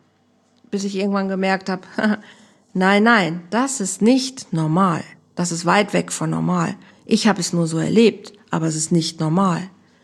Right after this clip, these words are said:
Für viele ist es das leider aber. Und je mehr sie es erlebt haben, je weniger Selbstbewusstsein sie entwickelt haben, je mehr sie tatsächlich in Zweifel gekommen sind, sich selber einfach nicht vertrauen können,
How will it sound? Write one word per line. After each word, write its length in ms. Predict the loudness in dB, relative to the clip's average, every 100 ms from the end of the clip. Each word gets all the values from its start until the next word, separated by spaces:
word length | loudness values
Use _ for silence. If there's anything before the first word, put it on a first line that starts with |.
| _ _ -20 -20 _ _ _
Für 180 | -4 -2
viele 280 | 4 4 4
ist 160 | 4
es 120 | 2
das 260 | 2 -2 -2
leider 340 | -2 -2 -2
aber. 400 | -2 -4 -4 -6 -6
Und 180 | -6 -2
je 100 | 0
mehr 280 | 2 4 4
sie 120 | 2
es 100 | -2
erlebt 560 | 0 2 2 0 -6 -6
haben, 280 | -4 -4
je 200 | -6 -4
weniger 640 | 2 4 4 4 2 0 -2
Selbstbewusstsein 1120 | 2 2 0 -6 -4 -2 -4 -2 -2 -2 -4 -8
sie 180 | -4 0
entwickelt 640 | 0 2 2 2 0 0
haben, 380 | -4 -4 -4 -8 -12 -20 -20 _ _
je 220 | _ -4 -2
mehr 480 | 2 2 4 2
sie 180 | 2 -2
tatsächlich 1000 | -2 2 4 2 -2 -6 -6 -8 -8 -12 -16 _ _ _ _ _ -4
in 160 | -2
Zweifel 720 | 0 2 4 2 0 0 0
gekommen 580 | -2 -6 0 4 6 6
sind, 260 | 4 0 -2
sich 140 | -4
selber 540 | 0 2 2 0 -2 -8 _
einfach 420 | -4 -4 -2 -2 2
nicht 220 | 2 2
vertrauen 720 | -4 -2 4 6 6 2 0
können, 340 | -4 -6 -6